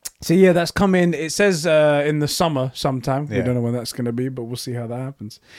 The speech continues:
Speaker 1: Um, and the final topic.
Speaker 2: Yeah.
Speaker 1: Ed Boon of NetherRealm Studios, who make the Mortal Kombat games,
Speaker 2: Yeah.
Speaker 1: tweeted,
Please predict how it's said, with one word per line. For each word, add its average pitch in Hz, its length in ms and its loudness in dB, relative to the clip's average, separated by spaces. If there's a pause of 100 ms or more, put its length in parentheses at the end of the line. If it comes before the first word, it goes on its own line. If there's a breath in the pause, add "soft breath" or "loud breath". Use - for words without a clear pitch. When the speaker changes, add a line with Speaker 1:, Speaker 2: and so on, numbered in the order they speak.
(320 loud breath)
Speaker 1:
Um, 208 320 6 (440 soft breath)
and 233 160 6
the 220 40 4
final 240 360 4
topic. 120 420 -2 (160)
Speaker 2:
Yeah. 110 300 -2 (1160)
Speaker 1:
Ed 262 440 6
Boon 151 540 2 (220)
of 151 260 0
NetherRealm 202 680 4
Studios, 127 520 -2
who 151 120 0
make 147 260 0
the 143 60 0
Mortal 139 300 -2
Kombat 123 420 -4
games, 110 340 -6
Speaker 2:
Yeah. 104 220 0 (1160 soft breath)
Speaker 1:
tweeted, 208 540 4